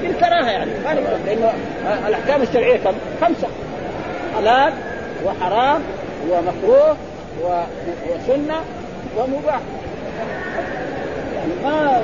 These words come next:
يعني ليس، هذه أشياء متفق عليها عند العلماء، يعني ليس كل أمر وجوب وليس كل أمر، ولذلك ي-، يجب.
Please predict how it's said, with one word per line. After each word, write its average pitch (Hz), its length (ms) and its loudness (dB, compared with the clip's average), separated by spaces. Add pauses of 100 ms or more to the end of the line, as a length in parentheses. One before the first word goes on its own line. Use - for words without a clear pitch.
يعني 185 180 -2 (100)
ليس، 277 240 2
هذه 214 400 2
أشياء 285 260 2
متفق 254 460 2
عليها 247 240 4
عند 214 200 0
العلماء، 196 520 0
يعني 180 220 -2
ليس 277 200 2
كل 254 280 0
أمر 240 240 2 (140)
وجوب 226 320 0
وليس 220 200 2
كل 190 280 -2
أمر، 202 200 0 (320)
ولذلك 233 640 4
ي-، 202 680 2
يجب. 208 200 4